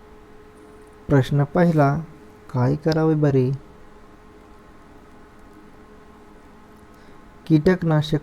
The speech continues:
न वापरता धान्यातील किडे घालवायचे आहेत. तर काय करावे बरे? उत्तर, धान्याला उन्हात वाळवावे.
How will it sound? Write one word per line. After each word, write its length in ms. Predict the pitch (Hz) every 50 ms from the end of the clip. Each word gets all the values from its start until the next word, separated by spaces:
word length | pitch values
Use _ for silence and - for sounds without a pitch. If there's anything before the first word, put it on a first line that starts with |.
| -
न 120 | 139 127 131
वापरता 640 | 139 147 156 156 151 156 147 147 - - 147 147 143
धान्यातील 560 | 135 131 123 120 120 123 120 - - 165 165 160 - -
किडे 220 | 170 170 180 170
घालवायचे 440 | 139 131 120 120 120 117 120 - 139
आहेत. 260 | 139 131 127 113 - - - - - - - - - - - - - - - - - - - - - - - - - - -
तर 120 | - 127 120
काय 300 | - - 123 120 135 143
करावे 300 | - - 151 160 170 165
बरे? 300 | 156 160 160 165 196 214 - - - - - - - - - - - - - - - - - - - - -
उत्तर, 360 | 160 156 - - - 131 135 185 208 - - - - - - - - - - - - - - - - - - - - - - - - - - - - - - - - - 117 135
धान्याला 460 | 127 127 127 139 156 170 175 180 180
उन्हात 380 | 170 156 147 156 165 156 -
वाळवावे. 560 | 143 135 131 127 127 131 143 147 135 120 113